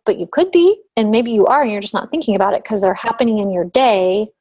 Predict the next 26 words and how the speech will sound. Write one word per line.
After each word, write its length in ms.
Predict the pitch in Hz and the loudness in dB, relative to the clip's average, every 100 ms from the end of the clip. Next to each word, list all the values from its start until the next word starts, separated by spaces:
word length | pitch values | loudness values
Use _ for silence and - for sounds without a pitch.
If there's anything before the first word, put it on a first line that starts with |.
| _ _ _ - | _ _ _ -2
or 100 | 247 | 2
you're 120 | 247 | 2
doing 260 | 226 262 240 | 4 4 4
a 120 | 202 | 0
contorted 720 | - 233 220 254 226 196 190 | 2 2 2 0 0 -2 0
version 420 | 226 277 247 240 | 2 4 4 2
of 140 | 208 190 | 2 2
a 80 | 190 | 0
squat 640 | - - 208 190 196 196 | -2 2 4 4 2 2
or 220 | 233 214 | 2 2
a 120 | 196 190 | 2 0
contorted, 720 | - 214 - 240 226 214 202 | -2 -4 -2 0 2 2 2
"I'm 140 | 208 | 0
gonna 160 | 196 190 | -4 -6
pick 200 | 226 - | -4 -2
that 100 | 202 | -2
up 140 | 190 | 0
off 200 | 196 196 | -2 -2
the 60 | 175 | -6
floor 320 | - 220 202 | -2 0 0
and 140 | 190 175 | 0 -2
stand 320 | 208 202 196 | -2 0 0
in 80 | 180 | -2
this 140 | - | 0
wonky 360 | 202 208 - 190 | 0 0 0 2
way." 400 | 226 180 185 | 2 2 -2